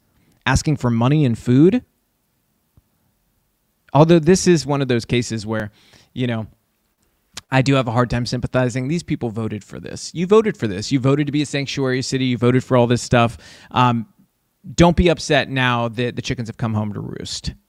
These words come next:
okay? They're knocking at your door because they said that you'd be there for them.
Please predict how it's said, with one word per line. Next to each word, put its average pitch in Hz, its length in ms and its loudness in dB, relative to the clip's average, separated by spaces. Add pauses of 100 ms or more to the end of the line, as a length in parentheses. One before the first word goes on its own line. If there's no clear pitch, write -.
(160)
okay? 120 360 -2 (400)
They're 127 100 2
knocking 160 340 2
at 165 60 -2
your 165 100 0
door 196 340 4
because 135 300 -2
they 123 160 0
said 127 320 0
that 123 140 0
you'd 120 180 -2
be 139 80 2
there 180 220 2
for 139 100 0
them. 117 400 -2